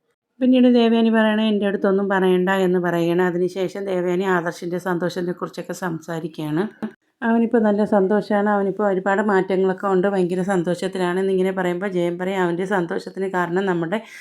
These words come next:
നയനമോള് തന്നെയാണല്ലോ" എന്ന്. അപ്പോൾ ദേവയാനി പറയും, "അതുകൊണ്ടല്ലേ ഞാൻ അവളെ തിരിച്ച് വിളിച്ചുകൊണ്ട് വന്നതെന്ന്." "പിന്നെ എന്തിനാ ദേവയാനി നീ അവളുടെ അടുത്ത് വെറുപ്പ് കാണിക്കുന്ന? അങ്ങനെ വെറുപ്പോ എന്തെങ്കിലും ഉണ്ടെങ്കിൽ നിനക്ക്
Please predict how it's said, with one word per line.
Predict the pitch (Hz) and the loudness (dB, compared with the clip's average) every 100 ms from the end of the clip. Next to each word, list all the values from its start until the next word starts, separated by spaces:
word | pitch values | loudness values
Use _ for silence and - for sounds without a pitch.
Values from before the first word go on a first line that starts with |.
| - - | -14 -2
നയനമോള് | 233 214 214 208 208 | 2 4 4 2 2
തന്നെയാണല്ലോ" | 202 190 190 170 165 175 | 2 4 4 4 2 2
എന്ന്. | 175 165 | 2 0
അപ്പോൾ | 180 185 | 0 0
ദേവയാനി | 170 170 175 175 | 2 2 0 0
പറയും, | 180 180 | 2 2
"അതുകൊണ്ടല്ലേ | 170 170 160 165 190 | 2 2 2 0 2
ഞാൻ | 185 180 | 2 4
അവളെ | 175 165 180 | 4 2 -2
തിരിച്ച് | 185 165 190 | -4 -4 -4
വിളിച്ചുകൊണ്ട് | 175 165 170 165 | -4 -2 0 2
വന്നതെന്ന്." | 165 156 160 151 151 - _ _ _ _ _ - | 0 2 0 0 -4 -10 _ _ _ _ _ -2
"പിന്നെ | 247 254 | 2 4
എന്തിനാ | 226 226 220 240 | 4 4 2 2
ദേവയാനി | 233 196 196 202 202 214 | 2 0 0 0 2 2
നീ | 202 196 | 2 2
അവളുടെ | 185 180 | 0 0
അടുത്ത് | 180 208 | -4 -4
വെറുപ്പ് | 190 170 165 202 | -2 -4 -4 -2
കാണിക്കുന്ന? | 175 170 190 185 | -2 -2 -2 0
അങ്ങനെ | 175 170 190 | 0 0 -2
വെറുപ്പോ | 185 165 160 190 202 | -2 -4 -4 -2 -2
എന്തെങ്കിലും | 180 175 170 190 | -2 -2 -2 -2
ഉണ്ടെങ്കിൽ | 175 170 170 190 | -2 -2 -4 -2
നിനക്ക് | 175 170 165 | -2 -2 -4